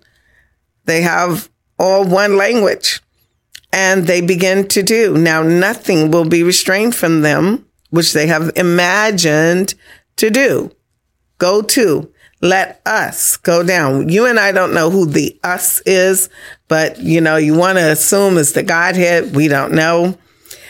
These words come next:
and there confound their language. Or it could have been seventy princes. I don't know, that they may not understand one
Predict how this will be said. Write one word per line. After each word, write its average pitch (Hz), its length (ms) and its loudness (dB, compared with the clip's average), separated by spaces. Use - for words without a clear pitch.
and 180 300 -4
there 202 300 2
confound 202 1000 0
their 180 180 2
language. 170 580 0
Or 185 180 2
it 202 140 -6
could 208 140 -2
have 196 180 0
been 190 380 0
seventy 214 760 0
princes. - 960 -2
I 165 200 -2
don't 208 260 0
know, 180 420 0
that 170 220 0
they 190 180 2
may 202 180 2
not 180 320 0
understand 185 720 0
one 170 300 0